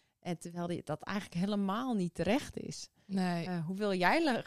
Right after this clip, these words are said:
Speaker 1: over vijfentwintig jaar gezien worden? Wil jij gezien worden als die pester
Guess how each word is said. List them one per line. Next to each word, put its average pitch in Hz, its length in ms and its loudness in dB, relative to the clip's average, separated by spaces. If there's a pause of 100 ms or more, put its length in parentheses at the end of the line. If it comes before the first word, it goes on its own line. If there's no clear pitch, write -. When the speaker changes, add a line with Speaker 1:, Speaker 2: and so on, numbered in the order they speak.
(120)
Speaker 1:
over 170 280 2
vijfentwintig 160 540 0
jaar 151 240 0
gezien 170 340 -2
worden? 139 340 -2
Wil 170 140 6
jij 170 200 6
gezien 165 320 2
worden 160 320 2
als 160 100 2
die 156 160 -2
pester 165 520 2